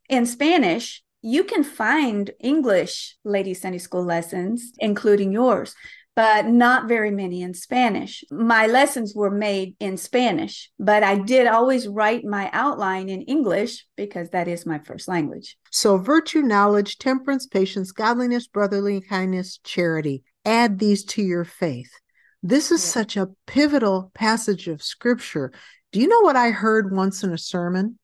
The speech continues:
Speaker 2: A man came to our church in Minnesota. I'm pretty certain it was Brother Gibbs Senior who said this, but he made a statement, something along these lines.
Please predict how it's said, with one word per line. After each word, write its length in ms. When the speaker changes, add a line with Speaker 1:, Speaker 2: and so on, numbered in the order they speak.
Speaker 2:
A 80
man 340
came 220
to 80
our 100
church 300
in 80
Minnesota. 720
I'm 380
pretty 400
certain 300
it 60
was 160
Brother 240
Gibbs 260
Senior 380
who 120
said 400
this, 300
but 100
he 80
made 240
a 80
statement, 480
something 400
along 300
these 200
lines. 400